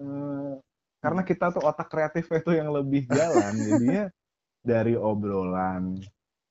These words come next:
Speaker 1: em, hal-hal apa, apa cara pandang kita, itu tuh
Speaker 2: Heeh.
Speaker 1: jadi kayak cara pandang yang dianggap orang tuh, "Anjir, lu kapan tuanya sih?"
Speaker 2: Nah, gitu, gitu
Speaker 1: Kita
Speaker 2: kan.
Speaker 1: tuh
Speaker 2: Nah.
Speaker 1: nggak pernah menganggap masalah, gimana ya,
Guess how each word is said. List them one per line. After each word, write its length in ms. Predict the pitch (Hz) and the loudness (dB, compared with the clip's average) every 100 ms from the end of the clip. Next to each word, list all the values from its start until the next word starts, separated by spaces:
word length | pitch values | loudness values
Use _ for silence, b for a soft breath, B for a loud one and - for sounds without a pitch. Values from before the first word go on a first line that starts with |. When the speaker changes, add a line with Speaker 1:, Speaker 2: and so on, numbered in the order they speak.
| - | -10
Speaker 1:
em, 300 | 90 90 85 _ _ - | -8 -6 -8 _ _ -2
hal-hal 640 | 110 104 110 104 101 - | 0 0 0 -2 -4 -10
apa, 200 | _ - 113 110 | _ -6 -4 -4
apa 80 | 123 | 0
cara 180 | 120 110 | 0 0
pandang 380 | 110 107 104 101 | -2 -2 -2 -4
kita, 720 | 120 120 - 92 85 85 104 101 | -6 -8 -4 -4 -4 -4 -4 -4
itu 120 | 101 | -4
tuh 120 | 185 180 | -2 0
Speaker 2:
Heeh. 40 | 107 | 2
Speaker 1:
jadi 80 | 110 107 | 2 2
kayak 220 | 101 - - | 0 -2 -4
cara 160 | 110 107 | -2 -2
pandang 400 | 107 101 123 160 143 | -2 0 2 0 -2
yang 180 | 123 | -2
dianggap 320 | 113 104 104 - | -2 -2 -4 -4
orang 300 | 98 113 131 147 | -4 -4 -4 -6
tuh, 240 | 165 147 _ _ _ _ _ _ _ _ - | -6 -6 _ _ _ _ _ _ _ _ -10
"Anjir, 480 | 98 85 85 101 151 | -6 -4 -2 0 0
lu 80 | 190 | -2
kapan 380 | 113 113 113 120 | -6 -4 -2 0
tuanya 340 | 113 156 208 202 | 0 2 0 2
sih?" 160 | 226 226 | 2 0
Speaker 2:
Nah, 100 | 101 98 | -6 -4
gitu, 720 | 120 120 110 101 95 92 92 | -4 -2 0 0 -2 -6 -8
gitu 240 | 92 95 | -8 -4
Speaker 1:
Kita 140 | 151 240 | 0 2
Speaker 2:
kan. 20 | - | 2
Speaker 1:
tuh 60 | |
Speaker 2:
Nah. 40 | 113 | 2
Speaker 1:
nggak 140 | 143 | 0
pernah 200 | 143 143 | -2 -4
menganggap 360 | 147 131 131 127 | -2 -2 -2 -2
masalah, 400 | 127 117 107 131 170 - _ | -4 -4 0 0 -2 -12 _
gimana 320 | 131 147 | -2 -2
ya, 20 | 98 | -4